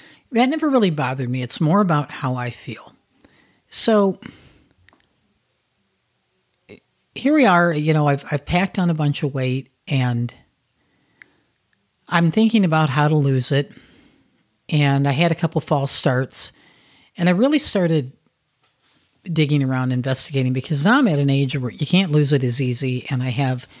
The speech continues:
some health conditions going on for my auto accident that I can't incorporate a lot of different activities into it. And I looked at all of these diet plans and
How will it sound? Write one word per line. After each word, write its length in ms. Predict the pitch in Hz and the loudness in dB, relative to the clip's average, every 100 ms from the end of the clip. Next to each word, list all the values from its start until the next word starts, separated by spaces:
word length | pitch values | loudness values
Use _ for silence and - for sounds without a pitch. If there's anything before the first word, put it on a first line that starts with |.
| _ - _ | _ -20 _
some 220 | - - 139 | -8 -4 0
health 280 | 156 147 | 2 2
conditions 500 | - 143 139 - 131 | 0 -2 0 -2 -4
going 360 | - 139 131 131 | 0 0 2 2
on 240 | 127 127 | 2 0
for 140 | 120 127 | -2 -4
my 240 | 113 107 _ _ - | -4 -6 _ _ -2
auto 240 | 165 175 | 0 0
accident 640 | 139 123 - 131 127 123 - | -2 -4 -6 -4 -2 -2 -6
that 200 | 117 - _ - | -10 -12 _ -18
I 60 | |
can't 360 | - 175 151 - | -4 0 0 -2
incorporate 720 | 139 - 139 - 135 131 - _ _ _ _ _ _ _ - | -4 -2 -2 0 -2 -2 -8 _ _ _ _ _ _ _ 0
a 60 | |
lot 200 | 147 139 | 2 2
of 220 | 139 131 | 2 -2
different 300 | - 135 131 | -4 -2 -2
activities 540 | 127 - 208 190 139 123 | -2 -2 0 2 0 0
into 300 | 120 - 127 | -2 -2 -4
it. 180 | 127 - _ _ _ _ _ _ _ _ - | -6 -10 _ _ _ _ _ _ _ _ -6
And 200 | - 202 - - - - - | 0 0 0 -10 -20 -12 -2
I 80 | |
looked 200 | 294 302 | 0 2
at 100 | 185 - | -2 0
all 300 | 170 175 165 | 0 2 2
of 60 | |
these 260 | 156 139 - | 2 0 -4
diet 320 | 123 123 - | -4 -6 -8
plans 340 | - 117 113 | -10 -8 -8
and 100 | 143 | -10